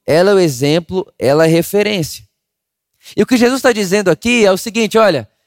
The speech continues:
é, Roma não é a luz do mundo. Roma não é a luz do mundo. Vocês são a luz do mundo.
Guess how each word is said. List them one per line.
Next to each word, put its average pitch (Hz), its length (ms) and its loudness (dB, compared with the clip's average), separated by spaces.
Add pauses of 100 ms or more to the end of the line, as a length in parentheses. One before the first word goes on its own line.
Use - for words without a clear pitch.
(340)
é, 180 640 2
Roma 220 540 0
não 233 560 0
é 208 420 0 (240)
a 185 140 0
luz 196 260 -4
do 220 120 -6
mundo. 185 420 -6 (2000)
Roma 226 300 0
não 262 180 2
é 262 80 4
a 262 60 2
luz 208 200 0
do 175 120 0
mundo. 131 380 -4 (1700)
Vocês 202 580 0
são 196 240 -2
a 175 40 2
luz 165 180 -2
do 156 120 -4
mundo. 113 360 -8